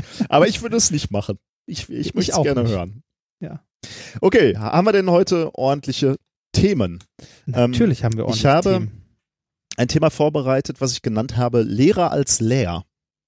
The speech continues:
Speaker 2: Okay, ja. Ich, äh, weiß, worum es geht, weil ich mal kurz drauf geklickt habe, damit ich nicht aus Versehen das gleiche
Speaker 1: <laughs>
Speaker 2: nehme, weil da sonst nichts zu stand.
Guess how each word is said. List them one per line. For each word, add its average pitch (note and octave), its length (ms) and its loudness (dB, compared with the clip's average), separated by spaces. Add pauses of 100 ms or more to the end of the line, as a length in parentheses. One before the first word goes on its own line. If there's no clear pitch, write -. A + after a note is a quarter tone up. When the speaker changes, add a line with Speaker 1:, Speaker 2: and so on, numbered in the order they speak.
(640)
Speaker 2:
Okay, D#3 480 -4
ja. B2 280 0 (400)
Ich, - 200 -4
äh, C3+ 220 4
weiß, C#3 220 2
worum D3+ 120 -2
es - 120 -4
geht, F3+ 180 4
weil C#3+ 60 4
ich B2+ 80 2
mal C3+ 80 2
kurz - 160 0
drauf C#3+ 240 2
geklickt C#3 340 -2
habe, D3 80 2
damit C3+ 200 2
ich B2+ 60 -2
nicht C3+ 120 -2
aus C3+ 140 -2
Versehen C3+ 200 2
das B2 80 2
gleiche C3+ 360 2
Speaker 1:
<laughs> - 0 -
Speaker 2:
nehme, C#3 340 2 (640)
weil B2 80 4
da B2+ 80 6
sonst C#3+ 240 4
nichts D3+ 240 2
zu C#3+ 120 0
stand. F3 360 -2